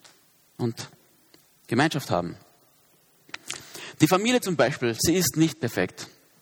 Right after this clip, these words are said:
In der Familie passieren Fehler, wir streiten hin und wieder,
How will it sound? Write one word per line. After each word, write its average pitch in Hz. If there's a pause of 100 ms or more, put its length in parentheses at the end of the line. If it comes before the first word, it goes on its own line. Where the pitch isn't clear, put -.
(1160)
In 131
der 156
Familie 165 (800)
passieren 135
Fehler, 143 (1000)
wir 120
streiten 131
hin 139
und 131
wieder, 127